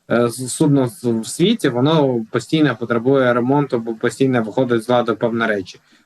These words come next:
Отже, відповідно, будуть, е, недотри-, принаймні затримки в отриманні вами нафти, на-, вам це не потрібно. Тобто, думаю, що аргументи в них є. Ба більше, а та ж Індія, вона ж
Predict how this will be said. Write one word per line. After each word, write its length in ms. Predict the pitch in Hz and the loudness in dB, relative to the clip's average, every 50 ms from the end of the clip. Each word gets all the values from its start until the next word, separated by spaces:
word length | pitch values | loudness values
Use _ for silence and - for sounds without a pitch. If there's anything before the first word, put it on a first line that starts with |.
| _ | _
Отже, 240 | - 135 143 143 160 | -2 -2 0 2 2
відповідно, 580 | 160 170 160 - 170 170 190 247 262 277 240 190 | 2 2 2 2 4 4 4 4 4 4 2 2
будуть, 460 | 170 175 202 214 240 254 233 - - | 2 2 2 2 2 0 -2 0 2
е, 320 | 208 202 196 190 185 185 | 2 4 4 2 2 2
недотри-, 1300 | 180 180 180 180 180 185 190 190 202 202 - 208 208 208 196 170 - 180 160 170 175 175 170 165 151 139 135 127 - | 2 2 0 0 0 2 2 2 2 2 2 2 2 2 2 -2 -2 -2 0 0 0 2 2 0 0 -2 -2 -4 -2
принаймні 500 | 147 139 139 156 160 160 165 170 170 151 | -2 0 2 2 2 2 2 2 2 2
затримки 720 | 147 175 180 175 - 139 135 123 117 113 107 - - 113 - _ _ _ _ - | 2 0 -2 0 0 0 2 2 0 -2 -4 -8 -12 -12 -12 _ _ _ _ -6
в 140 | 113 117 131 | -2 0 0
отриманні 480 | 135 131 143 147 147 143 139 139 135 | 0 0 0 0 0 2 2 0 0
вами 280 | 123 131 131 135 139 147 | 0 0 0 0 0 2
нафти, 360 | 165 196 240 240 - - 170 | 2 2 2 0 -2 -2 -2
на-, 260 | 151 147 143 139 139 | -2 0 0 0 0
вам 300 | 131 123 147 165 175 175 | 2 2 2 2 2 2
це 160 | 165 - 156 156 | 0 -2 -2 0
не 240 | 147 139 139 151 | 0 0 0 0
потрібно. 520 | 160 160 147 139 123 - 117 110 98 92 92 - _ _ _ _ _ | 0 0 -2 -2 -2 0 -2 -2 -2 -4 -8 -16 _ _ _ _ _
Тобто, 220 | - 160 160 165 196 | -4 -2 0 0 0
думаю, 440 | 190 226 262 277 294 285 269 247 | 2 4 4 4 6 6 4 2
що 220 | 202 - - 208 202 | 2 0 2 2 2
аргументи 720 | 185 175 170 160 147 175 185 190 202 214 226 220 - 196 | 2 2 0 0 0 0 0 2 2 2 2 2 0 0
в 140 | 175 165 165 | 0 0 2
них 320 | 170 170 143 - - - | 0 0 0 -2 -6 -6
є. 300 | 120 117 120 127 110 95 - _ _ _ _ _ _ - | -2 0 2 2 0 -2 -6 _ _ _ _ _ _ -2
Ба 140 | 123 131 139 | 0 0 0
більше, 800 | 139 147 170 190 185 185 175 - - - 160 151 143 139 131 120 - _ _ _ _ - | 2 2 2 2 2 0 -2 -2 0 2 2 4 4 2 2 0 -4 _ _ _ _ -6
а 120 | - 123 | -4 -2
та 180 | 123 170 175 170 | 0 2 0 2
ж 140 | 151 151 170 | 2 2 2
Індія, 460 | 185 190 190 170 147 143 135 131 123 | 2 2 2 2 2 2 2 2 2
вона 340 | 117 117 127 135 147 143 135 | 0 -2 -2 0 2 2 0
ж 220 | 123 127 131 127 | 0 -2 -8 -6